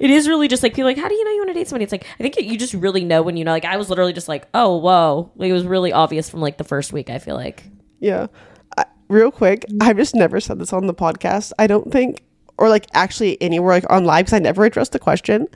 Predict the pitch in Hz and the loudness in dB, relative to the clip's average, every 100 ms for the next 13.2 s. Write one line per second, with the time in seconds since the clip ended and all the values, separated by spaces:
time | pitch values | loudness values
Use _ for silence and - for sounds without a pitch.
0 | - - - - 233 285 370 339 - 175 | -20 -20 -18 -4 0 4 4 2 2 0
1 | - 214 185 180 185 190 202 185 160 180 | 0 -4 0 0 0 -4 -4 0 0 -2
2 | 226 165 156 226 - _ _ _ - _ | -2 -2 0 -2 -4 _ _ _ -20 _
3 | - 226 - - 214 240 320 370 - 196 | -4 -4 -4 2 4 6 4 4 2 2
4 | 208 302 - - 247 233 190 - 226 285 | 4 4 2 2 0 2 -2 2 2 2
5 | - - 208 214 220 - _ 202 - - | -2 4 6 4 -2 -14 _ 0 0 -4
6 | - 196 185 175 214 190 202 220 - 180 | -12 -2 2 4 2 2 2 2 2 2
7 | 226 - 190 - 214 202 - 247 202 226 | 2 2 0 0 -2 -4 0 2 4 6
8 | 254 294 277 226 - - 202 208 226 - | 8 8 8 6 0 4 4 6 4 0
9 | - - 180 226 220 - 180 247 - 185 | -2 0 2 0 -2 4 4 4 2 4
10 | 175 247 202 175 208 214 208 214 196 208 | 4 2 2 2 2 2 0 0 2 4
11 | 196 196 220 - _ - - - - 226 | 4 2 0 -18 _ -12 -12 -6 -4 0
12 | 185 214 - - - - _ _ 208 214 | 0 -2 -8 -20 -20 -20 _ _ 0 2
13 | 202 - | 2 -2